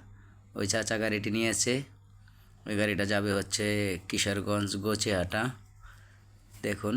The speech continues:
একটি পুরাতন গাড়ির মধ্যে হাইড্রোলিক করে দিয়েছি। আশা করি কেউ বুঝতেই পারবেন না যেটা পুরাতন ছিল,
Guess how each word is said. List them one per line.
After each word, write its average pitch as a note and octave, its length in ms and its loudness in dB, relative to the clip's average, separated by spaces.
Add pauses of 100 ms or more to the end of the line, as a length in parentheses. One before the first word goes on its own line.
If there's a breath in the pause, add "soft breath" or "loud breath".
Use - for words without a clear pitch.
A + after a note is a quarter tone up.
(200)
একটি G2 200 -6
পুরাতন A2 440 0
গাড়ির G#2+ 220 2
মধ্যে A2 220 0
হাইড্রোলিক G2+ 460 0
করে G#2+ 160 0
দিয়েছি। A2 380 2 (1700)
আশা B2 220 4
করি C3 220 2
কেউ C3 140 2
বুঝতেই B2 380 4
পারবেন A2 340 2
না G#2 300 2
যেটা G2+ 320 0
পুরাতন G#2 480 0
ছিল, G2 280 -2